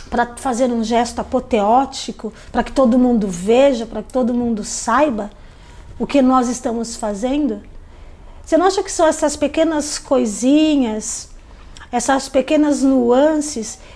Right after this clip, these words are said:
que vai fazendo a diferença na, na, no planeta como um, um, um todo,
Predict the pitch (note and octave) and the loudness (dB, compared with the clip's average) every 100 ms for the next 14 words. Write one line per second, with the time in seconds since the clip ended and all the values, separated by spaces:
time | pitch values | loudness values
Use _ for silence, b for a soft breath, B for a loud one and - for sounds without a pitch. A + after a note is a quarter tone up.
0 | B - B3 D4 D4+ D4+ B3 G#3+ D4+ C#4+ | B -2 2 2 2 0 2 2 4 4
1 | A3+ D4 - C4+ A3 C4+ D#4+ - G#3 G3+ | 0 -4 -2 0 2 0 -2 -4 -10 -14
2 | - b b b b - B3 A#3+ A3+ A#3 | -18 b b b b -4 -2 0 0 0
3 | A3+ B3 B3+ A#3 A3+ C#4 D#4 - G#3+ - | 0 0 2 2 4 2 2 -4 -12 -10
4 | G#3+ - B3+ B3 A#3+ A3+ A3 A3 C4 G#3+ | -12 -2 2 2 2 -2 -4 -6 -4 -4
5 | G#3 B3 G#3 G3 - C4 D4+ A3 | -4 -4 -6 -2 2 2 2 -2